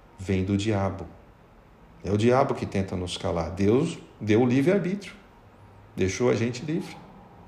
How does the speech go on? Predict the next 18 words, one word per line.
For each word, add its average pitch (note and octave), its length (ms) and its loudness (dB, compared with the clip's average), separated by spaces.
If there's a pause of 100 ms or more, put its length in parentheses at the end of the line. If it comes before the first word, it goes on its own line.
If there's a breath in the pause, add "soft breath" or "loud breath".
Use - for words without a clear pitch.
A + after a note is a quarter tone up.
(460)
E G2+ 100 0
assim D#3+ 300 0
ele F3+ 120 2
quer A2 180 0
que A2 80 -2
a F#2+ 40 2
gente F#2+ 280 -2
viva, F2+ 260 -2
então F2 180 -6
nós F#2+ 80 -2
precisamos G#2 320 -4
lutar A2 280 -2
por G2 200 -6
isso. E2+ 300 -10 (840 loud breath)
A A#2+ 60 2
segunda G3 400 8
lição C3+ 320 4
aprendida G2+ 760 2